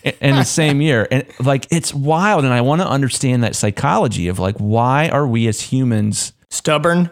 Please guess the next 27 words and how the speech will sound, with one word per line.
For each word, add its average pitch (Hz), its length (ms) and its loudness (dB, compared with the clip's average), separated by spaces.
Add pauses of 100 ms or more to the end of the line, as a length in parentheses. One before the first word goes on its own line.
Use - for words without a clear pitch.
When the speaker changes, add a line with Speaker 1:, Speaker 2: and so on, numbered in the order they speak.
Speaker 1:
Yeah. 240 360 2
Speaker 2:
<laughs> - 20 -6
Yeah. 151 240 -2
Speaker 1:
How 196 200 0
does 262 120 0
that 254 160 0
play 226 140 0
into 214 180 2
adaptation? 175 600 0
How 127 140 2
does 202 140 0
that 208 160 0
play 170 260 0
into, 139 600 0 (1000)
like, 120 360 0 (480)
this 139 380 0
helps 170 260 0
me 160 100 2
survive 131 440 2
as 107 100 0
a 107 60 0
caveman 110 540 0
because 101 180 -2
I 117 100 2
can 113 180 0
deny 110 280 2
reality? 101 640 -2